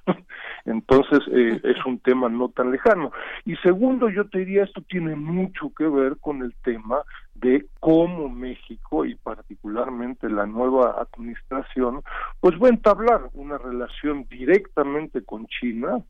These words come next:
bilateral, y esta nueva relación triangular, eh, con Estados Unidos y China, ¿no? El Sechimex hace un par de meses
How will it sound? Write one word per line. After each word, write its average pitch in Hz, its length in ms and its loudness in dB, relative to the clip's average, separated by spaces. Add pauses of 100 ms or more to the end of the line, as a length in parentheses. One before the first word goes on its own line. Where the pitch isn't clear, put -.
(100)
bilateral, 113 760 2 (380)
y 131 140 2
esta 147 260 4
nueva 147 420 6
relación 123 760 -4
triangular, 123 800 0 (300)
eh, 120 220 -6
con 131 440 -2
Estados 123 440 2 (100)
Unidos 127 440 0 (180)
y - 120 -14 (160)
China, 104 380 -10
¿no? 175 180 4
El 135 180 0
Sechimex 123 580 -6
hace - 180 -2
un 120 100 -8
par 127 200 4
de 123 100 2
meses 131 400 -2